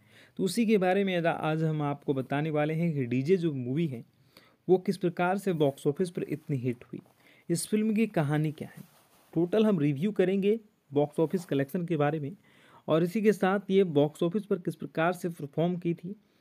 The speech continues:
ये हिट हुई थी या फ्लॉप हुई थी, और डीजे जो मूवी है, ये किसके द्वारा निर्देशित और निर्मित किया गया है,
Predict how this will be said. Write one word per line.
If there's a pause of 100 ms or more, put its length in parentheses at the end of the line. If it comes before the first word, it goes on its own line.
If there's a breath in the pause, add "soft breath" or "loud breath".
(140)
ये
हिट
हुई
थी
या
फ्लॉप
हुई
थी, (600 soft breath)
और
डीजे
जो
मूवी
है,
ये
किसके
द्वारा
निर्देशित
और
निर्मित
किया
गया
है,